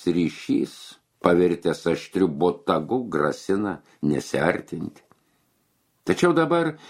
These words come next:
ji gali šypsotis. Vėl planuoti žingsnį po žingsnio, nes troškimas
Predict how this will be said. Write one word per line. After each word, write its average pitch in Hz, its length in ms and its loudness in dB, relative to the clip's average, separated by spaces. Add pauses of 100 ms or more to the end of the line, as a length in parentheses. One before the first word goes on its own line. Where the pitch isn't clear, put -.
ji 131 160 2
gali 139 260 2
šypsotis. - 840 -8 (1300)
Vėl 165 260 6
planuoti 95 560 2
žingsnį 131 600 0
po 117 200 0
žingsnio, 101 640 -2
nes 90 340 2
troškimas 110 920 -2